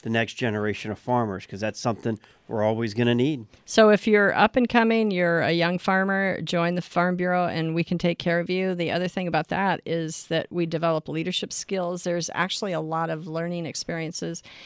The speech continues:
Speaker 2: One thing that's fun that's occurring in, at Arizona Farm Bureau right now, too, with our membership is we're also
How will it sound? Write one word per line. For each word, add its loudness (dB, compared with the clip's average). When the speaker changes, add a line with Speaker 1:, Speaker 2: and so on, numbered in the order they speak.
Speaker 2:
One 4
thing 0
that's -4
fun -2
that's -2
occurring -2
in, 0
at 2
Arizona 0
Farm -2
Bureau 0
right 0
now, 0
too, 0
with -2
our 0
membership -4
is -4
we're 0
also -2